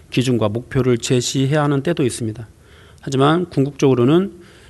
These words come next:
그 기준과 목표를 달성하는 것이 중요한 것이 아니라는 것을 깨달았습니다. 그 기준과 목표를 통해서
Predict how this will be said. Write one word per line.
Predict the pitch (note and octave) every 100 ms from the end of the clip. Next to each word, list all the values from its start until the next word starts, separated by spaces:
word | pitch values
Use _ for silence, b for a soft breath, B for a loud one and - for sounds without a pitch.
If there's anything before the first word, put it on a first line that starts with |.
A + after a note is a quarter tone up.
| B -
그 | C#3 C3 B2+
기준과 | C3+ C3 C3+ B2
목표를 | A#2 - - A#2+ A#2 A2+ A#2+
달성하는 | A#2+ B2 - B2+ A#2+
것이 | A#2 A2+ C3 C3+ B2+
중요한 | - A#2+ B2 A#2
것이 | A#2 A#2
아니라는 | G#2+ B2 A2+
것을 | G#2+ - B2+ A#2+
깨달았습니다. | D3 D3 B2 - A2+ - - - - B B B B
그 | - A2+
기준과 | - C3 B2+
목표를 | A2+ A#2 - B2+
통해서 | B2 D#3+ D3 - A#2 F3